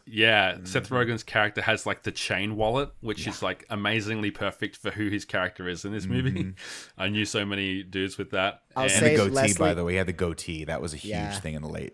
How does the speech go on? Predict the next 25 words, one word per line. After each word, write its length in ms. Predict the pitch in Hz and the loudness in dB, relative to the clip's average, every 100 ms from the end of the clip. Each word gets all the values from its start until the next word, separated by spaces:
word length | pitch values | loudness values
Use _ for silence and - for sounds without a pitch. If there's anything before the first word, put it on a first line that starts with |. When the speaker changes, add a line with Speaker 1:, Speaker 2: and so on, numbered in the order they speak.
| - | -10
Speaker 2:
in 120 | 82 | -8
the 100 | 76 | -6
early 200 | 69 80 | -6 -6
Speaker 3:
That's 160 | - - | -6 -6
true. 80 | - | -6
Speaker 2:
two 60 | |
thousands. 180 | - 101 | -6 0
Speaker 1:
Yeah, 320 | 98 95 92 92 | 2 4 2 0
yeah. 360 | 90 87 87 - | -2 -4 -6 -2
Speaker 3:
Leslie 340 | 117 135 113 | 4 6 4
Speaker 1:
Leslie 120 | 98 180 | 4 4
Mann, 80 | 156 | 4
Speaker 3:
Mann's 400 | 147 147 143 92 | 4 4 2 0
Speaker 1:
yeah. 440 | 85 - - 143 | -2 -6 -2 0
Speaker 3:
entire 500 | 143 127 120 131 127 | 0 2 2 4 2
outfit 520 | 110 110 - 107 92 - | 2 -2 -4 -6 -6 -6
is 220 | 101 92 | -8 -8
very, 500 | 85 92 101 98 95 | -8 -4 -2 -2 0
Speaker 1:
Yeah. 140 | 92 90 | 2 4
Speaker 3:
very, 80 | |
Speaker 2:
Horrible. 400 | 87 87 87 85 | 4 2 2 -2
Speaker 3:
like, 340 | 73 82 - - _ _ | -2 -4 -8 -20 _ _
it's 440 | - 101 110 - - | -6 -4 -2 -4 -4
just 420 | - 101 95 | -4 -2 -2
Speaker 1:
Yeah. 60 | 78 | -4